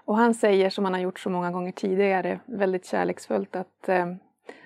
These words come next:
"Anette, du har väl jobbat lite mycket på slutet. Det kanske är dags att dra ner på tempot." Och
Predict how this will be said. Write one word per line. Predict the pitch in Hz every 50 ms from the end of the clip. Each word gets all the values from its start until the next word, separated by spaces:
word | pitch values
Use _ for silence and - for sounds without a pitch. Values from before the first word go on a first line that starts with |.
| - - _
"Anette, | 269 214 208 214 208 - _
du | 226
har | 214
väl | 202 214 214 226
jobbat | 262 254 - - - 269 269
lite | 254 - - -
mycket | 185 180 - _ 254 -
på | - 185
slutet. | - - 185 180 - - - - - - - - - _ _ _ _ - - - _
Det | -
kanske | 220 - 220 208 - 202
är |
dags | 185 220 202 202 - -
att | 208 190
dra | 196 190
ner | 190 185 185
på | - - 202
tempot." | - - 226 214 202 - - - - _ - - - _ _ _ _ _ _ _ _ _ _ _ _ _ _ _ _ _ _ _ _ _ _ _ - - - - - - - - - _ _ _
Och | _ - 208 208 208 214